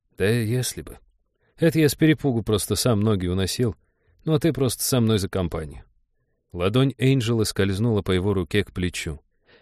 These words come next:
Девушка приподнялась и осторожно, будто опасалась сделать что-то неправильное, поцеловала лейтенанта. Нейв ответил на поцелуй, а потом шепнул: "Не надо. Увидеть могут".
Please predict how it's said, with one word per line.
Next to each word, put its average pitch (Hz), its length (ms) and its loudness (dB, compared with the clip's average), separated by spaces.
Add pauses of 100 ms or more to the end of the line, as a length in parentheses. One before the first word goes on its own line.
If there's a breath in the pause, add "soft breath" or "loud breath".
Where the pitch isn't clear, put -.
(220 soft breath)
Девушка 107 460 2
приподнялась 101 680 0
и 95 40 -2
осторожно, 95 540 -2
будто 95 300 -2
опасалась 95 600 -2
сделать 95 400 0
что-то 92 300 -2
неправильное, 92 760 -2 (460)
поцеловала 80 560 -2
лейтенанта. 73 680 -10 (920)
Нейв 92 280 2
ответил 98 420 0
на 92 120 -2
поцелуй, 95 460 0
а - 40 0
потом 85 300 -6
шепнул: 85 460 -8 (840)
"Не 80 80 -8
надо. 78 300 -10 (640)
Увидеть 80 460 -10
могут". - 320 -16